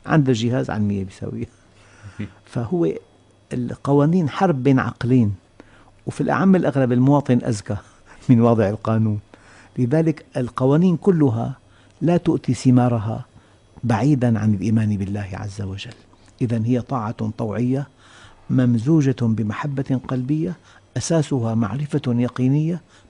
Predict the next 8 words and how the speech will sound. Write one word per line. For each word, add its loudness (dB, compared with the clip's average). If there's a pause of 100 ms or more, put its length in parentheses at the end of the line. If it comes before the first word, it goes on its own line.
تفضي -2
إلى -4
سعادة -6
أبدية. -8 (600)
فأنت -2
حينما 2
تعبد -2
الله -4